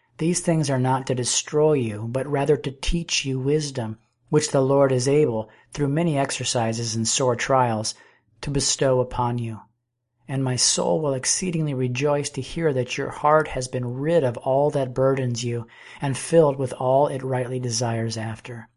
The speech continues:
Your faithful friend, Isaac Pennington.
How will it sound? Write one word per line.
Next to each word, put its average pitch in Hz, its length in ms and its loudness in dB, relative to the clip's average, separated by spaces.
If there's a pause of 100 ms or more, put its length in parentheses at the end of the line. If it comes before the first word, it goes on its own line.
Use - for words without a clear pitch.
(360)
Your 135 140 0
faithful 131 440 -2
friend, 110 460 -8 (640)
Isaac 120 320 -4
Pennington. 113 540 -8